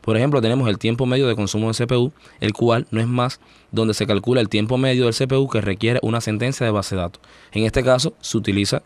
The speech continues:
como herramienta Oracle. Otro elemento, otra variable, tenemos el tiempo medio de, de ejecución, donde se calcula el tiempo total en segundos que tarda una consulta desde que comienza su análisis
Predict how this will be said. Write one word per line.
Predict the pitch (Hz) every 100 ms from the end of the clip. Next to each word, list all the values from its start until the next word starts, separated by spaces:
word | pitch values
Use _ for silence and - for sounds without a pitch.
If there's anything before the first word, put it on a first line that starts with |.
| -
como | 104
herramienta | 98 101 104 123 143 -
Oracle. | 101 90 85 87 _ - - - - - -
Otro | 120 139 147 - -
elemento, | 147 147 131 123 -
otra | 107 107
variable, | 117 123 131 120 120 - _ _
tenemos | 101 107 123
el | 104
tiempo | 104 117 123
medio | 123 131 127
de, | 110 104
de | 101
ejecución, | 101 98 95 - 98 95 - _ _ _ _ _ _ -
donde | 113 127 139
se | 113
calcula | 98 92 120
el | 117
tiempo | 131 131
total | 123 113 120 -
en | 104
segundos | - 135 135 131 135 - - -
que | 101
tarda | 110 120
una | 120
consulta | 113 113 139 127 123
desde | 107 101 104
que | 98
comienza | 92 95 110 120
su | 131 143
análisis | 143 127 135